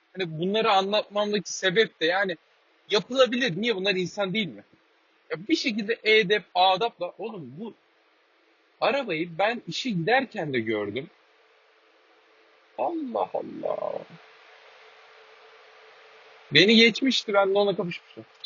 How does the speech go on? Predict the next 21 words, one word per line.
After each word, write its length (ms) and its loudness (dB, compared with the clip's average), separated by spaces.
Şimdi 160 -2
sa-, 180 2
en 180 8
sağa 260 6
geçtim. 480 -2
Şimdi 260 -12
arkamdaki 600 2
adama 360 -2
niyet 280 2
ettim 480 -6
yer 240 4
vermeye. 380 -6
Adam 340 -2
da 120 -6
bakalım 440 -4
ne 60 -8
yapacak. 480 -4
Evet, 260 -4
beni 240 -8
ufak 200 -8
ufak 320 -4